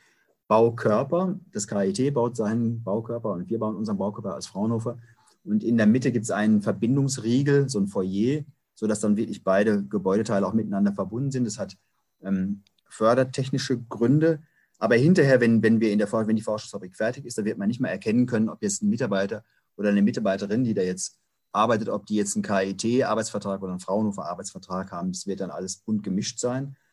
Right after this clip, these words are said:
Und wir sind, gehen jetzt mal davon aus, dass am dreißigsten vierten zweitausendeinundzwanzig uns als Nutzern die Fabrik übergeben wird.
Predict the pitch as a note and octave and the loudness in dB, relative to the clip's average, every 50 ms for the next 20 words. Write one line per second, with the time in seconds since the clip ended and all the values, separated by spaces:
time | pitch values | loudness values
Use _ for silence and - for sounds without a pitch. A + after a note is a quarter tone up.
0 | _ _ _ _ _ _ - - A#2 A2 A#2 A#2+ A#2 A2+ B2 C3 B2 C3 B2+ B2+ | _ _ _ _ _ _ -6 -2 0 2 4 4 4 4 4 2 4 4 4 4
1 | B2+ A2 A#2+ A2+ G#2 G2+ G2+ A#2 F#2+ D2+ G2+ A#2+ - C3+ - E2 G#2 G#2+ G#2+ G2 | 4 4 2 2 2 2 0 0 -2 -2 -2 -2 -2 -2 -2 -2 -2 0 2 2
2 | A2+ A#2+ B2 C3 - - - A2+ - - B2+ B2 B2+ B2 G#2 - - G#2+ G#2+ - | 2 2 0 -2 -4 -4 -6 -6 -4 -2 -2 -2 0 -2 -4 -4 -4 -4 -4 -2
3 | A2 G2+ G2+ G2+ A2 - G2 G2+ G2+ G#2 G2 G2+ - G2 G#2 A#2+ - - - - | -2 -2 -2 -2 -4 -4 -4 -2 -2 -2 -2 -4 -4 -6 -6 -6 -8 -10 -12 -10
4 | - - C3+ D3+ C#3 - - - _ - G2+ G2+ - G#2+ A2 B2 B2+ B2+ - C3 | -4 -2 0 0 0 -2 -4 -8 _ -8 -6 -4 -2 0 0 0 0 -2 -2 -2
5 | A#2 G#2+ A2 G#2+ G#2+ G2+ G2+ - _ _ _ _ _ - A2 G2 G2+ A#2 C#3 C#3 | -2 0 0 0 0 -2 -4 -8 _ _ _ _ _ -4 -2 -2 0 0 -2 -2
6 | C3+ G#2+ G#2 F#2+ F2+ F#2 F#2+ G2 A2+ C#3 D3 C#3 C#3 D3 D#3 F3+ F#3 F3+ - | -2 -2 -2 -2 0 0 0 0 0 0 0 0 2 2 2 2 0 -4 -12